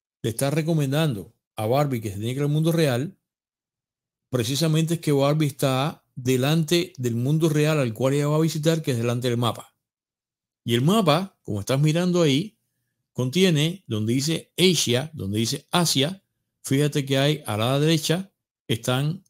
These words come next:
en ese caso son ocho puntitos. La única discrepancia que hay con el mapa del gelengue político es que tiene un puntito menos, que tiene en vez de nueve puntitos,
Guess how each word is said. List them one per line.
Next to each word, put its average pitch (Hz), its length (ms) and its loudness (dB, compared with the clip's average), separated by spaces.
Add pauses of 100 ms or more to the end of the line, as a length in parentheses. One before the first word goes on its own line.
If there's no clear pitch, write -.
en 113 160 -4
ese 135 220 -4
caso 147 200 0
son 139 240 -2
ocho 151 220 0
puntitos. 139 460 -2
La 117 160 2
única 170 760 2 (460)
discrepancia 135 880 0
que 135 140 -2
hay 160 280 2
con 120 220 -2
el 113 100 0
mapa 147 440 0
del 127 160 0
gelengue 143 480 0
político 165 800 0 (360)
es 117 140 -2
que 139 100 -2
tiene 139 180 -2
un 127 100 -4
puntito 117 320 -2
menos, 147 580 -2 (100)
que - 120 -6
tiene 127 220 -2
en 117 100 -2
vez 117 120 2
de 139 80 0
nueve 160 220 2
puntitos, 180 640 0